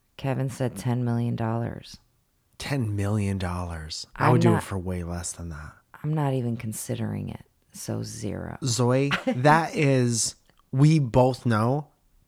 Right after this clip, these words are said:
Speaker 2: that that is, that's not correct. If Heather had money and she was like,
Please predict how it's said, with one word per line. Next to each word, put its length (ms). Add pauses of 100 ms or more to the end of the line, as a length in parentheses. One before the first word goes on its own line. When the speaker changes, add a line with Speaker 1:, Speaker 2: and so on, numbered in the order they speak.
Speaker 2:
that 320
that 360
is, 680 (1300)
that's 280
not 380 (720)
correct. 520 (1080)
If 360 (160)
Heather 360
had 340
money 520 (960)
and 160
she 200
was 240
like, 380